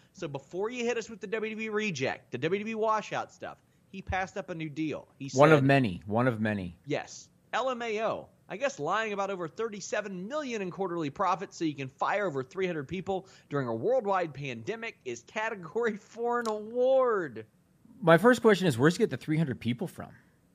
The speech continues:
Speaker 1: Oh, it was, it was hundreds.
Speaker 2: What?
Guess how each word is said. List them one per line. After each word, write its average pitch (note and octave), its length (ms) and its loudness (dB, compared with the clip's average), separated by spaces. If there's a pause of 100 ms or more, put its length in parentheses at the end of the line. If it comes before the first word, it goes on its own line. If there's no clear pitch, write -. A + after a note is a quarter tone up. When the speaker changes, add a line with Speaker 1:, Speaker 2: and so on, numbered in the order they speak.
(720)
Speaker 1:
Oh, G#2+ 280 -6
it A#2 160 -10
was, A#2+ 160 -10
it A#2 100 -10
was A#2+ 120 -10
hundreds. - 580 -12 (280)
Speaker 2:
What? C#4+ 480 2